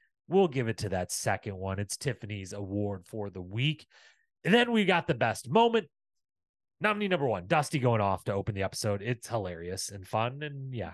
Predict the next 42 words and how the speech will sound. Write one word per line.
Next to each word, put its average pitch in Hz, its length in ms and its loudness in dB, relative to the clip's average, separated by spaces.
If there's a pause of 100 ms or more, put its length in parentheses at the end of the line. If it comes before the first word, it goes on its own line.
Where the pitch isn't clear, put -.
I, 101 80 -2
I, 110 440 -4 (200)
I - 40 6
had 135 160 4
a 135 40 -2
good 120 160 -2
time 107 240 0
watching 98 400 -4
it, 160 220 0
uh, 95 380 0 (280)
making 95 260 -6
a 98 40 -6
fool, 147 380 2
but 127 200 -2 (400)
had 131 200 0
a 160 40 -2
good 170 180 2
time. 156 300 0 (300)
Second 214 400 4
one, 120 220 4 (400)
all 233 240 4
of 208 100 0
trivia 220 460 2 (540)
was 170 180 4
fantastic, 190 680 2 (160)
was 156 200 2
great. 170 420 4 (300)
If 147 140 2
we 175 80 4
have 180 160 4
to 143 60 -14
go 185 80 4
with 170 100 2
a 160 40 -2
specific 156 480 0
moment 156 420 4
for 180 220 4
it 180 120 -2
as 147 240 -2
the 143 160 0
actual 143 520 0
nominee, 143 600 2